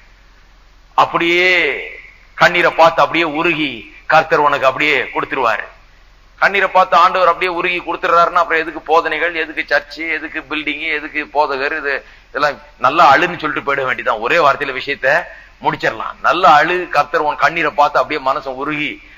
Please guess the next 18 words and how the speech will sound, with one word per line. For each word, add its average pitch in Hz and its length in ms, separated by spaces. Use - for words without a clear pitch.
அப்படியே 143 300
கொண்டு 139 220
வந்து 143 380
உனக்கு 151 640
கொடுத்துருவாரு." 127 500
கிடையாது. 208 460
கண்ணீர் 247 420
விடுறோம் 220 300
என்று 202 180
சொன்னால், 196 640
அது 202 220
வந்து 196 300
ஒருவேளை 196 360
நம்முடைய 190 320
வேதனையில 214 400
நம்ம 190 200
கண்ணீர் 175 340
விடலாம். 120 480